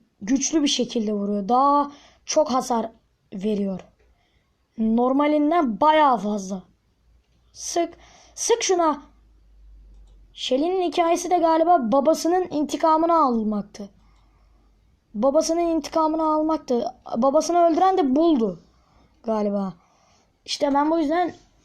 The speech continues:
Bull'u sadece oyunundan sevmiyorum. Galiba ama. Ya ben öyle duydumdu. Shelly yani bir kovboyun kızıydı.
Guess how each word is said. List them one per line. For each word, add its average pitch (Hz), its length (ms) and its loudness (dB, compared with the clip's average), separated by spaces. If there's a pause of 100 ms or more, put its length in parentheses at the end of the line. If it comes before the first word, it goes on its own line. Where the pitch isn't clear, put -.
(160)
Bull'u 269 360 0
sadece 320 420 -2
oyunundan 285 560 0
sevmiyorum. 208 500 -6
Galiba 285 400 2
ama. 208 420 -6 (760)
Ya 240 180 -2
ben 349 140 0
öyle 403 320 2
duydumdu. 240 460 0 (420)
Shelly 370 440 0 (1400)
yani 233 400 -6
bir 320 280 -8
kovboyun 311 540 -2
kızıydı. 262 560 -4